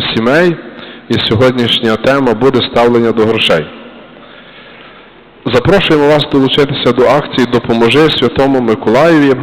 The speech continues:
прийти до дітей, військовослужбовців нашої Львівської сто третьої бригади. Флаєри з детальною інформацією можна взяти на столиках,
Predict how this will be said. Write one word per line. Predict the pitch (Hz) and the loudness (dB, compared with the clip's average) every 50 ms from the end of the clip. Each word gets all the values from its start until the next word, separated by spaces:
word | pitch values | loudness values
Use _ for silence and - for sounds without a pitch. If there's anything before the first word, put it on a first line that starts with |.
| - - - - - - - - - | -6 -10 -10 -12 -12 -14 -18 -10 -6
прийти | - 113 117 117 - 135 131 131 127 | -2 -2 -2 -2 0 0 0 0 0
до | 123 117 110 | 0 -2 -2
дітей, | 113 113 113 - 135 139 139 135 | -2 -2 0 2 2 4 4 2
військовослужбовців | 120 113 104 - - 120 117 113 - - 117 110 110 113 131 135 135 135 - - 120 110 | 0 0 -4 -2 0 0 0 0 0 0 -2 -2 0 0 2 2 2 0 0 -2 -2 0
нашої | 110 117 117 - - - 117 107 | 0 -2 -2 -2 -2 -2 -2 0
Львівської | 107 113 127 127 120 - - 123 110 | 0 0 0 0 -2 -2 -2 -4 -4
сто | - - 110 | -2 -2 -4
третьої | - 117 117 117 113 - 113 107 | -2 0 0 -2 0 -2 -2 -2
бригади. | 110 113 107 110 98 85 - 90 80 - - - - - - - | 0 -2 0 0 -2 -2 -2 -4 -8 -10 -14 -20 -20 -18 -10 -4
Флаєри | - 123 120 117 117 110 107 104 | 0 2 4 4 4 4 4 2
з | 104 98 104 104 107 | 2 0 -2 -4 -4
детальною | 113 107 - 117 113 113 110 104 | -4 0 0 0 0 0 0 -2
інформацією | 104 101 - - 110 110 113 127 127 - 110 107 107 | -2 -2 -2 -2 0 0 -2 -2 -2 -2 -2 0 0
можна | 107 - - 110 101 | -2 -2 0 -2 -2
взяти | 101 117 117 110 107 - 107 98 - - - - - - - - | 0 2 0 0 2 0 -2 -4 -4 -8 -16 -18 -18 -20 -8 -6
на | 113 107 | -4 -4
столиках, | - - - 117 110 113 104 - - 104 101 - | -4 -2 0 2 2 2 2 0 0 -2 -2 -2